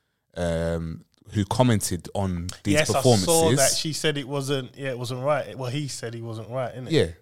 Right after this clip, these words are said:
Speaker 1: yeah. And I thought, I thought, good. There's actually, there's actually someone out there,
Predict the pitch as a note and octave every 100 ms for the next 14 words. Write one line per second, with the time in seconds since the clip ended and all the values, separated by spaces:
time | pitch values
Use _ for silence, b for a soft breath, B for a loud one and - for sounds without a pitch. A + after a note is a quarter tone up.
0 | _ _ B2 E2+ G2+ A2 - G#2 E2+ G#2
1 | - G#2+ F2 - _ _ _ _ _ -
2 | - _ - G#2+ - - G#2 G2+ B2+ -
3 | G#2 G#2 G2+ F#2+ G2 G2+ - - G2+ -
4 | B2 B2 A2+ G2+ D#2+ E2 E2+ F#2